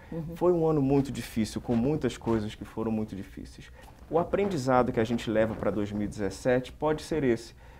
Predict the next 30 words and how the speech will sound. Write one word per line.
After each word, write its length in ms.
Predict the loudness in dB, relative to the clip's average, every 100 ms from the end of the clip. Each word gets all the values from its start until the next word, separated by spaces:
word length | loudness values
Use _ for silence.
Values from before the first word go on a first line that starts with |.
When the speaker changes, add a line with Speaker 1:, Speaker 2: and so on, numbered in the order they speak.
| -16
Speaker 2:
Vamos 560 | -2 0 2 0 -2 -10 -16 -18 -20 -16 -2
ter 100 | 2
uma 160 | 4
vida 220 | 4 4 6
mais 240 | 4 4
leve? 480 | 6 6 6 0 -10 -14 -18 -20 -18 -6
E 120 | -6
ter 220 | 0 0
uma 180 | 0 2
li-, 140 | 4
vida 320 | 2 0 0 2
mais 260 | 2 0
leve 440 | 0 2 2 0 -6 -2
acaba 640 | -4 0 0 2 2 0 -4 -20 -20 -16
sendo 280 | -2 0 0
o 40 |
seguinte: 500 | -2 -2 2 2 0
você 640 | -4 -4 -4 0 2 0 -4 -20 -20 -20 -2
talvez 420 | 2 4 6 4
não 120 | 4
precise 760 | 0 -2 -2 -4 -2 0 0 -2
de 100 | -4
todas 300 | 0 0 0
as 160 | -2
coisas 380 | -2 0 0 0
que 100 | -4
você 200 | -8 -4
acha 220 | -4 -4
que 120 | -10 -14
precisa. 600 | -18 -20 -18 -18 -18